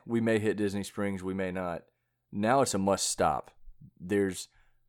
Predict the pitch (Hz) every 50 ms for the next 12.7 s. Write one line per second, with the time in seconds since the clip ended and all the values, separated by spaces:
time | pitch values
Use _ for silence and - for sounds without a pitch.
0 | _ _ _ - - 120 123 123 - - - 104 - - 110 104 104 101 - 110
1 | 107 107 104 - - 92 87 98 98 95 95 - - - 107 107 98 101 - -
2 | 92 95 95 92 - - - _ _ _ _ _ - - 123 123 123 123 - -
3 | 117 113 110 107 104 101 - 92 92 101 101 101 - - 98 87 85 95 98 98
4 | 98 95 92 87 87 - - 123 120 113 95 101 95 90 87 - - - 85 78
5 | 87 - - 90 90 87 - - - 87 - - - _ _ _ _ _ _ _
6 | _ _ _ _ - - 120 113 110 98 98 95 92 90 85 - _ _ _ _
7 | _ _ _ _ _ _ - 101 104 107 107 110 107 101 90 - - - - 101
8 | 101 104 101 - 101 92 95 95 92 92 - - 90 90 85 - 98 92 92 -
9 | - - 95 - - - 101 113 113 110 - - - - _ _ 113 - 113 120
10 | 131 131 113 117 113 113 113 113 110 107 104 - - 98 - - - 107 104 107
11 | 104 104 101 - _ _ _ _ _ _ _ _ _ _ _ _ - 98 92 95
12 | - 104 104 104 - - 95 95 98 98 104 104 101 95